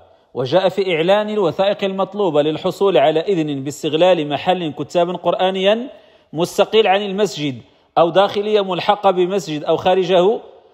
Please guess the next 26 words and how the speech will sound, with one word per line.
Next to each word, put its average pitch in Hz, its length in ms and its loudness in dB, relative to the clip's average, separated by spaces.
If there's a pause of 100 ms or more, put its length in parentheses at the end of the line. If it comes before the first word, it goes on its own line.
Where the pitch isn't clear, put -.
(200)
طلب 220 300 2
استغلال 214 580 0
محل 202 480 -2
كتابا 196 460 0
قرآنيا 190 600 -2
لتحفيظ 180 440 -6
القرآن 185 420 -2
الكريم 190 500 -2
أو 160 140 2
داخلية 180 560 0
لإيواء 185 460 0
المتعلمين. 165 840 -2 (640)
السند 208 420 2
القانوني 214 720 0
أو 170 120 4
الوثيقة 190 500 2
التي 190 280 -4
تعطي 180 360 -2
صاحب 185 360 -2
الطلب 202 480 2 (400)
الحق 214 460 2
في 190 80 -4
استغلال 190 460 0
المحل. 170 520 -2 (560)
شهادة 185 540 0
صلاحية 208 540 0